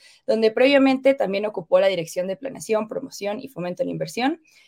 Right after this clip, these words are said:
Y, pues, básicamente, en resumen y en pocas palabras, es un mero mero de la industria energética, un gran líder en la, en el tema.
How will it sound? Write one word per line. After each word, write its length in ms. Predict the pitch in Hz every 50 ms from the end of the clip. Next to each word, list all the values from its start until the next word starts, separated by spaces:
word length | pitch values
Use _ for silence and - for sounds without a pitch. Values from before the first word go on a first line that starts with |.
| _ _ _
Y, 220 | - 254 254 254
pues, 160 | 254 262 269 269
básicamente, 880 | 330 339 392 - - 285 285 302 311 294 269 320 330 339 - 277 240
en 120 | 220 220 226
resumen 520 | 233 254 262 - 311 302 302 311 311 277
y 20 |
en 80 | 240 226
pocas 240 | - 262 262 277 269
palabras, 600 | - 220 220 220 233 233 240 240 262 254 - - -
es 360 | 220 220 220 220 - - _ _
un 240 | 247 240 240 240
mero 240 | 233 233 226 226 220
mero 300 | 220 220 214 214 208 208
de 260 | 202 190 185 185 180
la 80 | 175 180
industria 480 | 180 190 196 214 214 - 208 214 214 202
energética, 840 | 185 180 185 180 - 226 226 220 - 233 220 - 233 233 233 - 208
un 120 | 214 208
gran 200 | 214 214 214 208
líder 380 | 202 196 202 208 202 196 196 185
en 200 | 180 175 175 175
la, 220 | 175 175 170 170
en 220 | - 190 180 180 175
el 160 | 175 170 -
tema. 440 | - 262 277 277 269 277 330 427